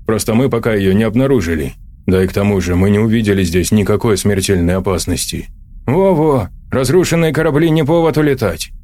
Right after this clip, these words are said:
закивал головой Васечкин. «Надо облететь эту планету вдоль и поперек. Улететь всегда успеем. Планета приманивает сюда большие корабли», сказала Катя, «а потом уничтожает их». «Как планета может кого-то приманить?»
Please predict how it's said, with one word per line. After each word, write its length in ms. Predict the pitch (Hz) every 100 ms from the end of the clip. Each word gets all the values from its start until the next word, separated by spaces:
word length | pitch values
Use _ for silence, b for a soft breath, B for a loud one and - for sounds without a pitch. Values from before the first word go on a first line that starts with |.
| -
закивал 460 | 104 95 110 101 87
головой 420 | 95 95 95 90
Васечкин. 640 | 104 90 87 - 85 76 - - - -
«Надо 340 | 107 120 110 113
облететь 420 | 113 113 127 107
эту 180 | 110 104
планету 420 | 117 120 110 113
вдоль 340 | 101 117 110
и 40 | 107
поперек. 580 | 113 117 104 85 - - -
Улететь 460 | - 143 139 147 120
всегда 420 | - 139 123 131
успеем. 580 | 110 95 104 90 78 71 - - - -
Планета 440 | 95 98 104 110
приманивает 640 | 101 104 107 98 92 95 92
сюда 240 | 101 92
большие 440 | 90 92 - 110 98
корабли», 540 | 101 101 87 80 73 - -
сказала 460 | - 87 87 82
Катя, 460 | 85 90 78 - - - - -
«а 100 | 110
потом 320 | 110 110 139
уничтожает 760 | 139 131 - 127 101 95 92 87
их». 260 | 82 - - - - - -
«Как 260 | 90 87 -
планета 420 | 95 92 87 92
может 300 | 87 82 80
кого-то 380 | 90 85 82 87
приманить?» 600 | 92 87 87 71 -